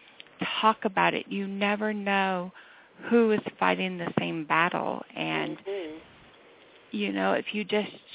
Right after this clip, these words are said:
Speaker 1: share your experiences and coming together and, and walking and, you know, raising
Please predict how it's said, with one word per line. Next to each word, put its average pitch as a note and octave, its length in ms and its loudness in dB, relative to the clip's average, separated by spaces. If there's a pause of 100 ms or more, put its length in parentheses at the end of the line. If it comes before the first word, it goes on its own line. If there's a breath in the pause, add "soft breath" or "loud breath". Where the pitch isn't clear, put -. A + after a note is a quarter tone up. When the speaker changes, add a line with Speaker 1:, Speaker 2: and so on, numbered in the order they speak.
(140)
Speaker 1:
share G#3 220 4
your G3+ 280 4
experiences - 1300 -2 (320)
and D#3 360 -4 (140)
coming G3+ 360 -4
together F3+ 560 2
and, E3 200 0 (560 loud breath)
and - 320 0 (1400 loud breath)
walking G3+ 800 6
and, - 340 -2 (180)
you - 180 -4
know, - 320 -4 (320)
raising G3 720 2